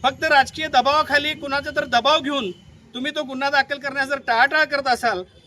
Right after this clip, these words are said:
तर हे चुकीचं ठरेल आणि तुम्ही मग न्याय देण्याला सक-, सक्षम नाही, असा एक पब-, पब्लिकमध्ये मेसेज जाईल. त्यामुळं येणाऱ्या दोन ते तीन दिवसाची वाट बघणार आहे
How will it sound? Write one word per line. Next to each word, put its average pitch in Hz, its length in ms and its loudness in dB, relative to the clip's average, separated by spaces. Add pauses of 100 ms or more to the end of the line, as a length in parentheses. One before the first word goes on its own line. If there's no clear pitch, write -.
(100)
तर 262 80 -2
हे 269 120 2
चुकीचं 285 420 -2
ठरेल 277 360 2 (480)
आणि 226 160 -2
तुम्ही 277 260 -6
मग 285 200 -6
न्याय 262 180 2
देण्याला 277 340 -2
सक-, 262 240 -8
सक्षम 311 440 -2
नाही, 247 260 4 (340)
असा 294 360 4
एक 285 120 -4
पब-, 240 280 -2
पब्लिकमध्ये 247 500 -6
मेसेज 247 360 -4
जाईल. 262 300 -2 (480)
त्यामुळं 294 460 2 (300)
येणाऱ्या 277 360 2
दोन 285 240 0
ते 294 120 -6
तीन 294 240 -8
दिवसाची 285 440 -4
वाट 269 300 4
बघणार 262 340 2
आहे 170 160 -2